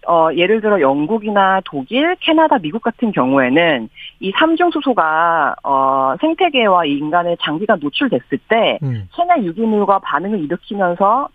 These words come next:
Speaker 1: 체내에 체류하는 기간이 높아지고 유전자 병을 일으킬 가능성도 높아진다. 이 부분을 검증한 수백 가지 연구가 있고요.
Speaker 2: 아.
Speaker 1: 어, 이들 국가들은 이미 이천 년대 초반에
Speaker 2: 예.
Speaker 1: 삼중수소를 처분하는 이 기준을 다 상향했어요.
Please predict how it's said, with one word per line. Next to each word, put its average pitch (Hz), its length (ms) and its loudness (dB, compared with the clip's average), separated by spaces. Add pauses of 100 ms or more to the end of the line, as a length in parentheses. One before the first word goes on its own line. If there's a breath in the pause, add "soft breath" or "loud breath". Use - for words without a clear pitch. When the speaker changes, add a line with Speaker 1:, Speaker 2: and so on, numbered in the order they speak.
Speaker 1:
체내에 320 360 2
체류하는 330 420 0
기간이 185 280 -4
높아지고 240 800 -2
유전자 202 400 0
병을 160 280 -4
일으킬 165 280 -2
가능성도 160 440 -2
높아진다. 185 640 -2 (380 soft breath)
이 226 100 2
부분을 277 360 2
검증한 185 540 -4
수백 440 220 -4
가지 294 260 -2
연구가 151 380 -2
있고요. 131 640 -2
Speaker 2:
아. 143 720 2
Speaker 1:
어, - 60 -
이들 294 260 2
국가들은 214 720 -2
이미 226 300 -2
이천 254 240 -4
년대 220 260 -2
초반에 156 800 0 (100)
Speaker 2:
예. 143 200 2
Speaker 1:
삼중수소를 302 760 0
처분하는 320 580 0
이 175 60 -8
기준을 180 460 -6
다 - 200 -2
상향했어요. 143 960 0